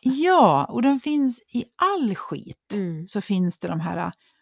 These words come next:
Speaker 1: "Åh, vad gott det här var", eller <laughs>
Speaker 2: Mm.
Speaker 1: "Vilket kul skämt", eller, eh, "Oj, vad tokigt det här blev", eller,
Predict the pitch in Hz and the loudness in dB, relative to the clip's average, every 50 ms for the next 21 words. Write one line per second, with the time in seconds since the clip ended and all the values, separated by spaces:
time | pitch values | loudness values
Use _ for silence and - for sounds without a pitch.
0 | _ _ _ _ _ - 233 247 226 202 190 170 170 190 180 196 202 180 - _ | _ _ _ _ _ 0 2 2 2 2 2 0 -2 -2 -2 -4 -4 -6 -8 _
1 | - 190 175 180 233 247 233 196 180 165 147 - - - - - - - - - | -8 -8 -4 0 2 2 4 4 2 0 -2 -4 -4 -4 -4 -2 -2 -2 -2 -2
2 | - - - - 277 - - - 277 - _ 277 - 240 247 220 196 185 - 180 | -4 -2 -2 -2 -2 0 -2 -4 -4 -2 _ -2 0 0 0 2 2 2 2 2
3 | 214 208 - - - 214 208 196 185 190 - - - 175 180 175 196 254 - _ | 2 0 -2 -2 0 2 2 4 2 0 0 2 2 2 4 4 2 2 2 _
4 | - - 175 170 175 180 180 - - - - - - - - - - - _ _ | -4 -2 0 2 4 2 2 0 -6 -14 -18 -18 -20 -20 -20 -20 -20 -20 _ _
5 | _ - - 185 175 170 165 160 160 170 170 - - - - - - - - - | _ -6 -4 -2 -2 -2 -2 -2 -2 -4 -6 -6 -8 -12 -14 -14 -16 -18 -20 -20
6 | _ _ _ _ _ _ _ _ _ _ _ _ 220 208 196 180 175 - - 175 | _ _ _ _ _ _ _ _ _ _ _ _ 4 6 6 6 4 2 0 -2
7 | - - 190 180 175 - - - - 175 151 170 165 165 165 165 156 160 160 160 | -2 -2 -2 -2 0 -2 -4 -4 -2 -2 -2 0 0 0 0 -2 -2 -2 -2 -2
8 | 156 151 151 151 151 151 151 151 151 | 0 -2 -2 -2 -2 -2 0 0 -2